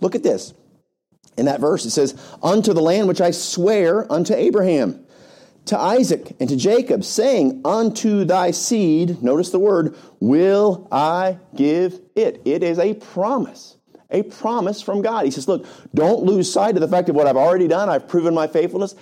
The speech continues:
and I've also given promises that I will not break." God always keeps his promises. I, uh, Psalm eighty-nine, verse thirty-four says, "My covenant will I not break."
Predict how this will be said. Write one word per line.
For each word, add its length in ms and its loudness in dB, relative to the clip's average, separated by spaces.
and 120 -2
I've 100 0
also 380 0
given 320 0
promises 640 -4
that 100 -2
I 80 0
will 480 0
not 420 -2
break." 540 -2
God 240 0
always 380 0
keeps 220 -6
his 100 -4
promises. 880 -6
I, 160 2
uh, 180 2
Psalm 320 0
eighty-nine, 560 2
verse 200 -4
thirty-four 500 -2
says, 200 -2
"My 140 2
covenant 500 0
will 160 2
I 120 2
not 360 0
break." 420 0